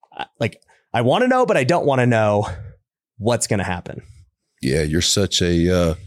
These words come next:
Speaker 2: God uses you as such a disruption. Like, as I've watched, God uses you as such a disruption and, and a supernatural ability to, as you disrupt, to gather people to help them see a vision.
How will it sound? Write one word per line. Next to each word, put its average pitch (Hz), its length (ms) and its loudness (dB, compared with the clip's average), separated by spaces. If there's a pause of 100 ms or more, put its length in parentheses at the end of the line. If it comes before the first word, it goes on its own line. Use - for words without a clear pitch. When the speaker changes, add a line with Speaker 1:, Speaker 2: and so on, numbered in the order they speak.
(380)
Speaker 2:
God 92 220 0
uses 82 540 0
you 85 160 2
as 76 120 0
such - 260 -4
a 78 60 -4
disruption. 78 880 -2 (220)
Like, 71 160 -6
as 78 180 -2
I've 73 180 -2
watched, 71 440 -2
God 80 180 -2
uses 80 400 -2
you 82 140 -2
as - 100 -2
such 80 260 -2
a 80 80 -2
disruption 73 1080 -2 (560)
and, 80 800 0
and 78 140 -2
a 71 80 -4
supernatural 78 1000 -2
ability 78 540 0
to, - 300 -4
as 85 360 0
you 87 120 0
disrupt, 78 920 -2 (340)
to 87 120 0
gather 82 520 0
people 78 460 -4
to - 160 -4
help 80 260 -2
them 76 180 -2
see 71 260 0
a 67 60 -4
vision. 76 760 -4